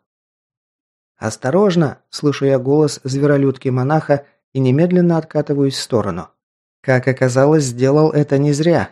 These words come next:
ибо в то место, где я только находился, с грохотом приземлилась огромная лапа медведя. Резко встаю и отбегаю подальше.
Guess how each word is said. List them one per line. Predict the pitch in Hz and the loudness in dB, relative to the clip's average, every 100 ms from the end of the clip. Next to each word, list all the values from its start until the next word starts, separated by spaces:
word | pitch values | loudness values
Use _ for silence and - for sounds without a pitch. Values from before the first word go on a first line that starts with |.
| - | -4
ибо | 139 139 | 0 0
в | - | 0
то | 139 | -2
место, | 135 143 - 131 | 0 -2 -2 -4
где | 131 | 0
я | 135 | 0
только | 131 139 135 120 | 2 -2 -2 -2
находился, | 123 123 113 151 151 151 143 | -4 -4 -2 -2 0 -2 -2
с | 131 127 | -4 -2
грохотом | 131 151 151 156 143 | 0 0 -2 -2 0
приземлилась | 147 135 135 143 151 147 | 0 0 -2 0 0 0
огромная | - 131 127 143 139 135 | -2 -2 0 0 0 0
лапа | 127 127 127 | 0 -2 -2
медведя. | 123 123 117 104 85 - _ _ _ _ _ _ - | -2 -2 -2 -4 -6 -16 _ _ _ _ _ _ -4
Резко | 123 113 - 113 | -2 -2 -4 -8
встаю | - 104 110 139 135 | -6 -2 0 0 0
и | 139 | -2
отбегаю | 123 123 123 117 | 0 0 2 0
подальше. | 117 123 120 95 - | 0 0 -2 -2 -8